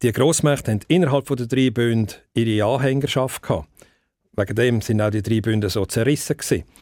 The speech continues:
Für die Zukunft ist dann halt wichtig geworden, wie der dreißigjährige Krieg ausgegangen ist und wie sie die Grossmächte wieder arrangiert haben miteinander. Und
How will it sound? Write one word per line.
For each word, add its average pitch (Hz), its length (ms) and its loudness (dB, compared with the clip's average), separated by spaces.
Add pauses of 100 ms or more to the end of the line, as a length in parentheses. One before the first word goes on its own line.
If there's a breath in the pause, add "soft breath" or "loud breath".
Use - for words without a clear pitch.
(120)
Für 120 200 2
die 107 160 -4
Zukunft 165 500 2
ist - 160 -2
dann 120 100 0
halt 117 200 -2
wichtig 123 320 0
geworden, 110 520 0 (680)
wie 127 320 2
der 123 540 0
dreißigjährige 117 540 0
Krieg 113 300 0
ausgegangen 147 560 2
ist 123 260 -2
und 101 180 -2
wie 113 160 0
sie 110 160 -2
die 104 320 0
Grossmächte 147 600 -2
wieder 135 300 0
arrangiert 131 560 0
haben 131 140 0
miteinander. 127 540 0
Und 98 180 -4